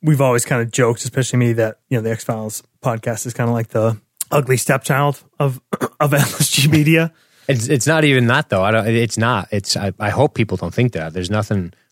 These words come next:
Speaker 2: ugly about it. I think it's great. It's awesome.
Speaker 1: Yeah,
Speaker 2: It's a,
Speaker 1: absolutely.
Speaker 2: you
Speaker 1: But
Speaker 2: know
Speaker 1: it
Speaker 2: what I mean?
Speaker 1: is, there is something special and unique about it. There's, I, I think nostalgia is tied to it. You know, I, I won't discount that. I
Speaker 2: You
Speaker 1: think that is a
Speaker 2: can't.
Speaker 1: part of it. But, th-, but there's
Speaker 2: Well, nostalgia, you would argue, based on what I just told you, is what launched the show.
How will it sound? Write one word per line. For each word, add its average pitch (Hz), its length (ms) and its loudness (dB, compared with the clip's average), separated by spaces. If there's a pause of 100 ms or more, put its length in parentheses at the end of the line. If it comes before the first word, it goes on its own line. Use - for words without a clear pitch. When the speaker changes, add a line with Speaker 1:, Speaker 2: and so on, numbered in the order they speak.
Speaker 2:
ugly 110 260 0
about 101 260 0
it. 90 40 0
I 87 40 -2
think 104 140 -4
it's 90 140 -6
great. 95 420 -4
It's - 100 -12
awesome. 87 420 -4 (200)
Speaker 1:
Yeah, 165 160 2
Speaker 2:
It's - 120 -6
a, - 20 0
Speaker 1:
absolutely. 113 460 -6
Speaker 2:
you - 80 -20 (180)
Speaker 1:
But 156 140 4
Speaker 2:
know 151 40 4
Speaker 1:
it 151 40 6
Speaker 2:
what 147 80 4
I - 20 6
mean? 170 100 6
Speaker 1:
is, 156 140 0 (760)
there 190 140 6
is 262 100 2
something 226 200 0
special 208 360 2
and 175 140 6
unique 190 240 6
about 120 220 0
it. 123 120 0
There's, 151 320 2
I, 185 220 0
I 175 60 2
think - 200 0
nostalgia 202 440 2
is 147 100 2
tied 135 320 -2
to - 160 -18
it. - 120 -18 (140)
You 147 80 2
know, 151 140 4
I, 151 80 2
I 147 160 0
won't 151 400 -2
discount 131 500 0
that. 110 320 -12
I 127 80 -14
Speaker 2:
You 123 60 -8
Speaker 1:
think 135 180 0
that 127 120 2
is 127 100 2
a 127 60 -2
Speaker 2:
can't. - 80 -12
Speaker 1:
part 139 220 0
of 110 120 -6
it. 107 160 -10 (120)
But, 139 300 0 (380)
th-, 143 240 -6 (120)
but 156 140 0
there's 160 160 4
Speaker 2:
Well, 131 140 4
nostalgia, 147 500 2
you 123 140 4
would 113 100 2
argue, 113 380 2
based 117 260 0
on 113 80 0
what 107 80 0
I 101 60 -2
just 92 160 -6
told 107 240 0
you, 127 160 4
is 104 100 0
what 101 140 0
launched 92 340 -4
the - 60 -10
show. - 340 -6